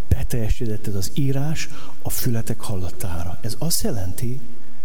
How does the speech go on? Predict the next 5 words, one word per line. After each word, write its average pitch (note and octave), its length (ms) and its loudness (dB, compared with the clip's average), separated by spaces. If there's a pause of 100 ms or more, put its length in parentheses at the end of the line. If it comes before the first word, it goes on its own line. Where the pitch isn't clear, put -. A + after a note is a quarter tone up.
(1300)
hogy A#2 160 0
ott A#2+ 120 0
valami E3+ 560 0
elkezdett C3 680 0
történni, G2 840 0